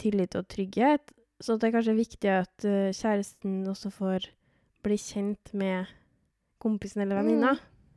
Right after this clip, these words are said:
Speaker 2: Ja, ja, ja.
Speaker 1: Fordi jeg har jo vært i en situasjon der, ehm, hun venninna ikke var veldig interessert i å bli kjent med meg.
Speaker 2: Mm.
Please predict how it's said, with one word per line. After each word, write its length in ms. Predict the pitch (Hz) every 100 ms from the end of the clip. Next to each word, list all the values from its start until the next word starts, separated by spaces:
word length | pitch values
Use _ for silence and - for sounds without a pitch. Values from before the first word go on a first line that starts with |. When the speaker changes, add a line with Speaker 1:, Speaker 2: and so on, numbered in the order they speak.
| _ _ _ _ _ -
Speaker 2:
Ja, 100 | 269
ja, 320 | 370 427 359 294
ja. 40 | 269
Speaker 1:
Fordi 160 | 240 226
jeg 80 |
har 400 | - 233 214 196
jo 120 | 226 240
vært 500 | 233 - _ - - - -
i 240 | 220 208
en 120 | 214
situasjon 600 | 226 247 208 208 202 190 190
der, 300 | 190 185 196 _ _ _ _ _ _ _ -
ehm, 1000 | 208 202 196 196 190 190 190 190 190 185 _ _ _ - -
hun 240 | 214 208 202
venninna 360 | 202 208 196 190
ikke 220 | - 190
var 180 | 180 180
veldig 360 | 185 185 185 180 180 190
interessert 560 | 202 196 185 185 180 185
i 40 |
å 60 | 185
bli 80 |
kjent 240 | 175 175 -
med 100 | 214
meg. 240 | 233 220 -
Speaker 2:
Mm. 380 | 240 233 214